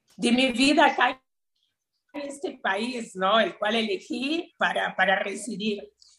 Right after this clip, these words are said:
Bueno, te cuento un poco sobre mí. Yo soy brasileña,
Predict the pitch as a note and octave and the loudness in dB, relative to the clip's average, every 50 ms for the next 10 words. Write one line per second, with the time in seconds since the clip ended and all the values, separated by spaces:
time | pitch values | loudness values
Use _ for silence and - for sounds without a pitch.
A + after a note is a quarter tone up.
0 | _ - A#3 B3 A#3 G3+ F#3+ F#3+ F#3+ A3 A3+ C#4+ D4+ D#4+ - F#4 D4+ - C4 A#3+ | _ 2 4 4 4 4 2 0 0 0 2 2 2 2 2 0 0 2 2 2
1 | A#3+ C#4+ C#4 - - G3+ G3 G#3 G3 G3+ G3+ F#3+ F3+ E3+ - _ _ _ _ _ | 4 2 2 2 0 0 0 0 -2 -2 -2 -4 -6 -6 -10 _ _ _ _ _
2 | _ _ - - - B3+ B3+ C4 F4+ D4+ C#4 C4+ C4 - - - D4 A3 G#3+ G#3+ | _ _ -6 -2 0 0 2 4 4 4 6 6 6 4 4 2 0 2 2 2
3 | G#3+ A3 A#3+ A#3+ C#4 D4+ E4+ | 2 0 -2 -2 -2 -2 -4